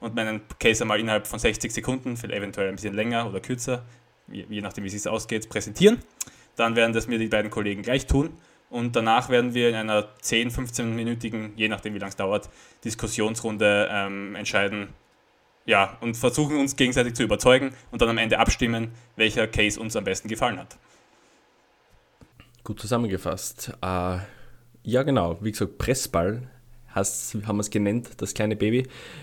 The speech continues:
Speaker 2: No-, in der Stelle noch einmal Shoutout an Culture Berlin. Es ist, finde ich, ein richtig cooles Format. Wir heben es in dem Fall auf die österreichische Ebene,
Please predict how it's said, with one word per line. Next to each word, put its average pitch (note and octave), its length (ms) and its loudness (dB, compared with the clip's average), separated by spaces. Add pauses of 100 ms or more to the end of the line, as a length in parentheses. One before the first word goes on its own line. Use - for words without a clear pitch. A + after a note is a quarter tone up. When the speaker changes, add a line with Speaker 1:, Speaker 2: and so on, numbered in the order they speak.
(140)
Speaker 2:
No-, A2+ 240 2
in A2+ 220 2
der G#2+ 120 6
Stelle A2+ 220 4
noch B2 200 6
einmal A#2 160 4
Shoutout G#2+ 380 2
an G2+ 160 -2
Culture G#2 320 2
Berlin. A2+ 380 4
Es G#2 160 -2
ist, G#2 140 -2
finde A2 260 0
ich, G#2 60 4
ein G2+ 60 2
richtig A#2 220 -2
cooles A2+ 200 -2
Format. G#2+ 500 0
Wir A2 140 2
heben A2+ 180 2
es G#2+ 100 -4
in G2+ 140 -2
dem G2 140 0
Fall G#2+ 120 -4
auf - 120 -8
die - 100 -6
österreichische A2 480 4
Ebene, B2 320 4